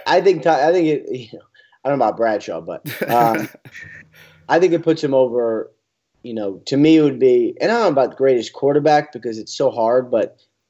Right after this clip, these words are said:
Speaker 1: you know, he's, like, the greatest winner of all time. You know, um, he's been on the best teams.
Speaker 2: Yeah.
Speaker 1: He's done the most in the highest profile, biggest moments. I mean, Joe Montana was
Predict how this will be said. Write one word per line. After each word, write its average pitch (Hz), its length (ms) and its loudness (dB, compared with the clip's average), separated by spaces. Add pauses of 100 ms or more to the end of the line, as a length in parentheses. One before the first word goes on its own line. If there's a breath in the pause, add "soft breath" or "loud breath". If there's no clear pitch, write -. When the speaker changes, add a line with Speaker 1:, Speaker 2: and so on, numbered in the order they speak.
(300)
Speaker 1:
you 123 100 -6
know, 98 380 -4 (100)
he's, 135 180 -4
like, 143 180 0
the 117 60 -2
greatest 120 360 2
winner 107 320 0
of 85 100 -8
all 67 160 -6
time. 50 400 -16 (520)
You 113 120 0
know, 113 500 0
um, 98 540 -4 (240)
he's 107 140 -8
been 117 120 0
on 117 160 2
the 110 60 0
best 117 260 -2
teams. 131 580 -2
Speaker 2:
Yeah. 95 220 -20 (100)
Speaker 1:
He's 123 160 -4
done 139 280 2
the 151 60 4
most 143 640 2
in 123 500 -6 (260)
the 92 160 -6
highest 139 440 0
profile, 123 840 0
biggest 127 420 0
moments. 101 400 -4
I 104 60 -4
mean, 110 160 -2
Joe 127 180 2
Montana 123 480 -2
was 95 400 -6